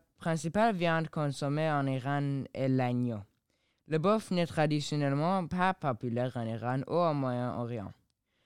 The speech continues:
Le kebab fait partie de la cuisine persane depuis des siècles. Il a été mentionné dans un livre de cuisine sous la dynastie safavide d'Iran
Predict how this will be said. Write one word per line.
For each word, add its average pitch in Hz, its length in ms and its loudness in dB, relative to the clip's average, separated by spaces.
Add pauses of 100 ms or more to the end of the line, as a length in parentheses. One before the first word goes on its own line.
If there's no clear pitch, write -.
(220)
Le 147 140 -4
kebab 170 400 0
fait 160 260 0
partie 160 540 0
de 147 80 2
la 139 180 4
cuisine 151 380 -2
persane 139 440 -2
depuis 127 320 -4
des 120 140 -2
siècles. 110 400 -8 (480)
Il 170 140 6
a 160 100 8
été 220 240 0
mentionné 170 560 0
dans 156 320 0
un 143 60 2
livre 156 340 0
de 147 140 -2
cuisine 151 420 -2
sous 147 220 -4
la 135 180 2
dynastie 135 540 0
safavide 135 600 -2
d'Iran 135 440 0